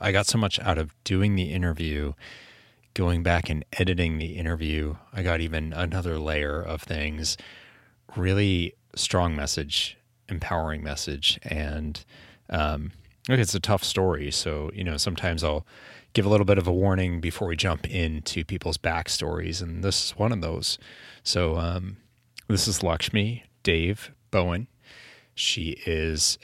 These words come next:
a, um, spiritual, uh, very spiritual person. She's a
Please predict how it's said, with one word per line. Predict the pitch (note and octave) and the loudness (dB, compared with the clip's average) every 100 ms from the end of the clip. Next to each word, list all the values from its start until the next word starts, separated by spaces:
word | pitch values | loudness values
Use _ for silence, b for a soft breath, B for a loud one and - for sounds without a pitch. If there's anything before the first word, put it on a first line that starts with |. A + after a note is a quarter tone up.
| - | -2
a, | F2+ D#2+ D#2 D2+ D#2 D2+ - b b b b F#2 | 0 0 -2 -2 -2 -4 -10 b b b b -6
um, | D#2 D#2 - - - _ - B B B | -4 -4 -6 -12 -18 _ -18 B B B
spiritual, | - - G2+ F#2+ - D2+ D2 - b b b b b - | -6 2 2 2 0 0 0 -4 b b b b b -8
uh, | F#2 D2+ | -6 -2
very | F2+ G2+ | 4 4
spiritual | - G2+ F#2 G2+ E2 | 6 4 4 4 0
person. | - E2+ - E2 D#2+ | 0 0 2 0 0
She's | - F#2 F2+ | 0 0 0
a | D#2 D2+ | 2 0